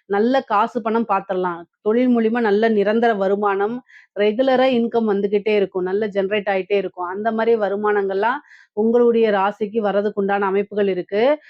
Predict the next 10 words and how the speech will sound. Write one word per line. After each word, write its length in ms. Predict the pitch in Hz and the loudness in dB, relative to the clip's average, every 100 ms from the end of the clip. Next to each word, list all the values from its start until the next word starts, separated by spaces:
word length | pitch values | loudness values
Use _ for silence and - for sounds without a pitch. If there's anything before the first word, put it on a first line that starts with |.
| - - | -20 -6
அதே 180 | 202 226 | 0 2
மாதிரி 180 | 226 247 202 | 2 0 0
குருவோடைய 560 | 214 247 269 269 262 247 | 0 0 2 2 2 0
பார்வை 260 | 214 208 226 | 0 0 0
பன்னெண்டாம் 480 | 208 202 208 220 214 | 0 -2 0 -2 -2
இடத்துல 300 | 196 214 202 | -4 -2 -2
இருக்கு. 260 | 185 185 180 | -2 -4 -4
உங்களுடைய 460 | 202 220 240 220 202 | -2 0 2 2 2
ராசி 260 | 190 202 208 | 0 -2 -2
அதிபதி 360 | 190 185 180 | -4 -4 -6